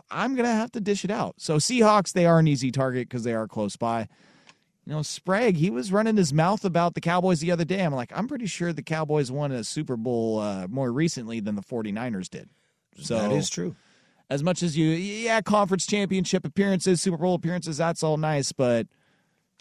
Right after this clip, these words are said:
Speaker 1: did you finish your season with a W?
Speaker 2: No.
Speaker 1: No.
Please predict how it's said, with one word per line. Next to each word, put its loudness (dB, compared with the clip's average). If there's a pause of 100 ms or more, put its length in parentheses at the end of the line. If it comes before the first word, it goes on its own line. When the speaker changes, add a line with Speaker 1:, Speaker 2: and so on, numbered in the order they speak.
(180)
Speaker 1:
did -4
you 0
finish 0
your -2
season 0
with 0
a 0
W? 0 (1500)
Speaker 2:
No. -20 (280)
Speaker 1:
No. -8